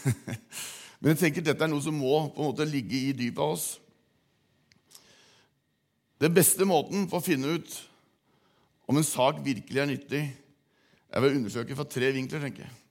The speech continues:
Som jeg også nevnte rett før nå, er det gunstig for min åndelige vekst? Er det gunstig for andre?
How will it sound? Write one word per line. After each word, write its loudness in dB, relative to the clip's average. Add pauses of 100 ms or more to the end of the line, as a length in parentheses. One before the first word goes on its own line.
(1700)
Som -2
jeg 4
også 0
nevnte -2 (1400)
rett 2
før 0
nå, -2 (220)
er 4
det 2 (360)
gunstig 0
for -4
min -2
åndelige -6
vekst? -8 (800)
Er 2
det 2
gunstig -4
for -4
andre? -6